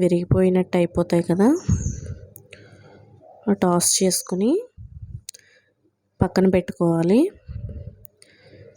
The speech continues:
పక్కన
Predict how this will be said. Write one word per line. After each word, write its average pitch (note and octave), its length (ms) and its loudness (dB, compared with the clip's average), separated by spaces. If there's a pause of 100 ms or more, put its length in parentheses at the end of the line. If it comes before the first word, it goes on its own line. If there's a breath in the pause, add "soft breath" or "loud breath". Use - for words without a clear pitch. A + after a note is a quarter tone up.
(2500 loud breath)
పక్కన - 240 0